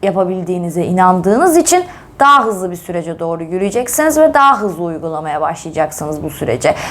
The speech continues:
Ve bu sayede ne olacak? O aramadan sonrası böyle pamuk ipliği gibi gelme-, gelmiş olacak. Çünkü siz inanç sahibi olmuş olacaksınız. Şimdi buna inanmak zorunda mısınız? Hayır, buna bir kere inanmak zorunda değilsiniz. Yani bu arama işine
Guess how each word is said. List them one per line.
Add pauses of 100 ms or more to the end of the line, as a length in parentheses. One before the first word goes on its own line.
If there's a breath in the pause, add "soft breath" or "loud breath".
(120 loud breath)
Ve
bu
sayede
ne
olacak?
O
aramadan
sonrası (320 loud breath)
böyle
pamuk
ipliği
gibi
gelme-,
gelmiş
olacak. (280)
Çünkü
siz
inanç (220)
sahibi
olmuş
olacaksınız. (420 loud breath)
Şimdi
buna
inanmak
zorunda
mısınız?
Hayır,
buna
bir
kere
inanmak
zorunda
değilsiniz.
Yani
bu
arama
işine